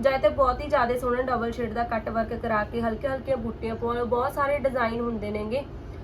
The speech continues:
ਉਵੇਂ ਤੁਸੀਂ ਇਹਨੂੰ ਤਿਆਰ ਕਰਾ ਸਕਦੇ ਹੋਗੇ। ਦੁਪੱਟਾ ਗਾ ਇਹਦੇ ਨਾਲ ਜਿਹੜਾ ਤੁਸੀਂ tie and dye ਰੱਖ ਲਓ, ਇੱਕ ਬੇਸ ਦਾ ਰੱਖ ਲਓ, ਬਹੁਤ ਜ਼ਿਆਦਾ ਸੋਹਣੇ ਸੂਟ ਬਣ ਜਾਣਗੇ।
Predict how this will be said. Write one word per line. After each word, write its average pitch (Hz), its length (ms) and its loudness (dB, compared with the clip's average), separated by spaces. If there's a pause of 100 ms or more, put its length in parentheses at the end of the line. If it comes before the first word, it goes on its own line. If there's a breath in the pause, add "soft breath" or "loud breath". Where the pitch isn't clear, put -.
(140)
ਉਵੇਂ 247 240 4
ਤੁਸੀਂ 254 260 -4
ਇਹਨੂੰ 262 160 -2
ਤਿਆਰ 240 280 2
ਕਰਾ 196 240 0
ਸਕਦੇ 190 340 -6
ਹੋਗੇ। 190 280 -4 (300 loud breath)
ਦੁਪੱਟਾ 277 480 2
ਗਾ 262 120 2
ਇਹਦੇ 262 160 2
ਨਾਲ 285 220 2
ਜਿਹੜਾ 254 240 2
ਤੁਸੀਂ 277 280 -8
tie 226 360 2
and 240 80 -2
dye 233 220 0
ਰੱਖ 233 240 0
ਲਓ, 240 220 0
ਇੱਕ - 220 -8
ਬੇਸ 220 240 -2
ਦਾ 220 240 -4
ਰੱਖ 214 260 -4
ਲਓ, 233 200 0
ਬਹੁਤ 220 380 2
ਜ਼ਿਆਦਾ 220 280 0
ਸੋਹਣੇ 220 280 -2
ਸੂਟ 240 220 -6
ਬਣ 196 260 0
ਜਾਣਗੇ। 214 380 -2